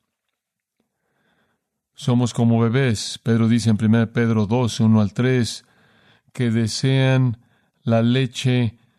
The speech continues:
pura de la palabra de la misma manera en la que un bebé desea leche.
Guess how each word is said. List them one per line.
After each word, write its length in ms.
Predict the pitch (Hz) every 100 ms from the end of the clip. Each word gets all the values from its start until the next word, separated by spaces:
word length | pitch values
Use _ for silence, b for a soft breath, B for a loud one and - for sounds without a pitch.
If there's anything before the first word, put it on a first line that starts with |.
| b _ _
pura 340 | 131 131 131 123
de 140 | 113
la 180 | 107 107
palabra 540 | 110 110 123 123 123
de 80 | 110
la 120 | 104
misma 260 | 107 139 127
manera 240 | 110 127
en 60 | 117
la 120 | 110
que 140 | 120
un 80 | 120
bebé 260 | 120 117 131
desea 680 | 110 - 120 117 113 101 _ -
leche. 500 | 120 117 117 90